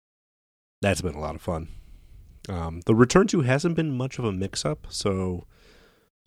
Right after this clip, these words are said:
um, I'm kinda interested in seeing if it goes any further as the campaign goes, but the first, um, three scenarios, it's been, like,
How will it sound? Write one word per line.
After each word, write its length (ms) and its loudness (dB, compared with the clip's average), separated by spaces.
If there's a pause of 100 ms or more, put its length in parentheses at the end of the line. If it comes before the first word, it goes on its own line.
um, 240 -4
I'm 160 -4
kinda 280 2
interested 320 -4
in 100 -2
seeing 480 0
if 160 0
it 80 0
goes 320 2
any 240 -4
further 680 2
as 260 0
the 100 -4
campaign 480 -4
goes, 280 -2
but 140 -6
the 80 -2
first, 720 -2
um, 340 -4
three 520 -4
scenarios, 800 0 (880)
it's 220 0
been, 220 4
like, 260 2